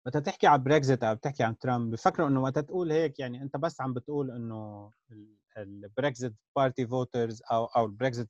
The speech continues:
فوترز أو ترامب فوترز. ما بينتبهوا هن إنه الليبرال ريسبونس سميناه نحن ليبرال ديرينجمنت سيندروم. بطل يقدر ي-، ي-، يشوف، آم، آم، أي، any kind of common sense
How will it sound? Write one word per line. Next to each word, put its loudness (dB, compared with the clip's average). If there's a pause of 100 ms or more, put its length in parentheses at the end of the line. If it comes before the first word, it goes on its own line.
فوترز -4
أو -4
ترامب -4
فوترز. -8 (580)
ما 2
بينتبهوا 2
هن 0
إنه 0
الليبرال 2
ريسبونس -2 (380)
سميناه -2
نحن -4
ليبرال 2
ديرينجمنت -4
سيندروم. -8 (760)
بطل 2
يقدر 0 (300)
ي-، -4
ي-، -4
يشوف، 0 (160)
آم، 2 (320)
آم، -4 (260)
أي، -2 (120)
any 4
kind 2
of -14
common -2 (140)
sense -2